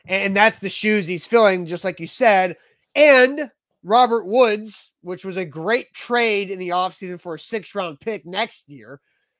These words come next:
Robert Woods coming off an A C L, you don't know what that is. So there still is missing, uh, a missing piece, because N W I is the leading returning receiver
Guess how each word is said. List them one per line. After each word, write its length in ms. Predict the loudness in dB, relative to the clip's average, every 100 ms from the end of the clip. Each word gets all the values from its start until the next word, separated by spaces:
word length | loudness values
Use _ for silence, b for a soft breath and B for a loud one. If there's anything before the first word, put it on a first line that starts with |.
| _ _
Robert 340 | 2 2 2
Woods 280 | 2 2 0
coming 220 | -6 -4
off 160 | -4 -4
an 80 | -8
A 80 |
C 160 | -6 -4
L, 80 | -2
you 80 | -2
don't 160 | -6
know 180 | 0 2
what 300 | 4 0 0
that 180 | -2 0
is. 220 | -2 0
So 120 | -2
there 200 | -2 -6
still 420 | -8 -12 -4 -2
is 460 | 0 -2 -4 -8 -18 _ _ _
missing, 640 | -8 -6 -6 -8 -10 -12 _ _ _ -8
uh, 160 | -8 -6
a 80 | -2
missing 360 | -2 -2 -10
piece, 260 | -6 -6 -6
because 480 | -8 -4 -2 -2 -8 _ _ _ _ _ _
N 140 | -10 0
W 260 | 0 2
I 240 | 2 2 0
is 340 | -4 -8 -8
the 80 | -6
leading 420 | -6 -6 -6 -6
returning 480 | -8 -6 -6 -6 -8
receiver 680 | -12 -10 -10 -8 -10 -12